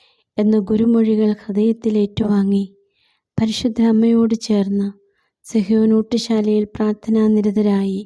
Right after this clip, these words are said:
പരിശുദ്ധാത്മാവിൻ്റെ ആഗമനത്തിനായി കാത്തിരിക്കുന്ന സ്ലിഹന്മാരെ പോലെ ജപമാല പ്രാർത്ഥനയിലൂടെ പരിശുദ്ധ അമ്മയോട് ചേർന്ന് നമുക്കും കാത്തിരിക്കാം. ഒപ്പം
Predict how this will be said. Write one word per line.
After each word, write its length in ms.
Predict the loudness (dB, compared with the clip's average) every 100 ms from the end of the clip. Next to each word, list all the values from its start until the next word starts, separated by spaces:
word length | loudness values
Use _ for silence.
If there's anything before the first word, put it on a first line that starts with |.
| -14 _ _ _ _ _ _
പരിശുദ്ധാത്മാവിൻ്റെ 1040 | -2 -2 -2 -2 0 -2 -2 -2 2 2 2
ആഗമനത്തിനായി 800 | 0 0 0 0 0 0 0 0
കാത്തിരിക്കുന്ന 760 | -2 -4 -4 -4 -4 -2 -2 -2
സ്ലിഹന്മാരെ 840 | -2 -6 -6 -6 -2 0 0 -4
പോലെ 480 | -2 -2 -2 -2 -6 -12 _ _ _ _ _ _ _ _ _ _ _ _
ജപമാല 480 | -4 0 2 2 2
പ്രാർത്ഥനയിലൂടെ 960 | -2 -2 -4 -4 -2 0 0 0 0 -2
പരിശുദ്ധ 480 | -2 -6 -8 -8 -2
അമ്മയോട് 520 | 0 2 2 0 0 -4
ചേർന്ന് 520 | -4 -4 -2 -2 -2 -4 -10 _ _ _ _ _ _ -4
നമുക്കും 500 | 0 2 0 -2 -4
കാത്തിരിക്കാം. 840 | -4 -6 -8 -4 -4 -4 -4 -4 -4 -8 _ _ _ _ -8
ഒപ്പം 380 | -8 -4 -2